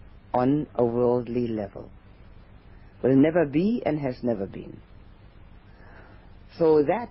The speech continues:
too, dropping that idea of perfectionism, gives a great deal of relaxed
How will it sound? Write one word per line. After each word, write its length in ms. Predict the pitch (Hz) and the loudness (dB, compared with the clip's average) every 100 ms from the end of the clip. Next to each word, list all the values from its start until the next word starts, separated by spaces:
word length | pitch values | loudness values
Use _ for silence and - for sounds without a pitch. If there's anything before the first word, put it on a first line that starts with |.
| - - | -8 -2
too, 340 | 240 214 - - - - - - - - - - - 135 | 0 0 -4 -14 -20 -20 -20 -20 -20 -20 -20 -16 -12 -6
dropping 420 | 156 165 180 156 | -4 -2 2 2
that 200 | 143 170 | 0 -2
idea 500 | 208 165 131 95 - - - - - - - - - | -4 -2 -4 -8 -12 -20 -20 -20 -20 -20 -20 -6 -2
of 120 | 135 - | -2 -4
perfectionism, 840 | 127 160 151 - 143 113 - - - - - - - - | -6 -6 -6 -8 -8 -8 -10 -18 -20 -20 -20 -20 -20 -8
gives 220 | 180 165 | -6 -4
a 60 | 160 | -4
great 480 | 127 139 214 - - | 0 0 0 -4 -4
deal 380 | 160 131 82 - - - - - - - - | -2 -2 -4 -18 -20 -20 -20 -20 -20 -8 -2
of 200 | 123 113 - - - - - - - - - - - - - - - - - - - | -2 -2 -10 -20 -20 -20 -20 -20 -20 -20 -20 -20 -20 -20 -20 -20 -20 -20 -20 -14 -4
relaxed 920 | 135 135 151 170 - - - - | 0 2 0 -4 -14 -20 -20 -20